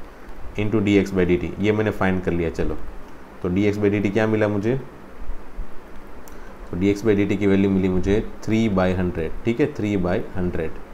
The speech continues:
ओके, अभी फ़िलहाल unit लिखने की ज़रूरत नहीं है, unit आप ला-, last में लिख लेना। अब मुझे find क्या करना है, ds by dt,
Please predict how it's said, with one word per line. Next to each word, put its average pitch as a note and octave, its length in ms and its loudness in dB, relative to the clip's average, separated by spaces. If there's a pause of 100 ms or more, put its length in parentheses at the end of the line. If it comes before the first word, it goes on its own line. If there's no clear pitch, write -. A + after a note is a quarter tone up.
(840)
ओके, G#2 120 0
अभी G2+ 140 4
फ़िलहाल A2 300 4
unit A2 260 2
लिखने A2 200 0
की G#2 100 2
ज़रूरत G2+ 260 4
नहीं G#2+ 120 0
है, G#2 80 2
unit G2 240 2
आप F#2+ 160 0
ला-, G2 260 4
last F#2 260 6
में F2+ 80 2
लिख F2 180 -2
लेना। D#2+ 180 -4 (400)
अब F#2+ 60 0
मुझे A2 180 4
find A2+ 300 4
क्या B2 100 4
करना A#2+ 220 4
है, A#2+ 160 2
ds A2+ 240 4
by A#2 120 4
dt, B2 240 6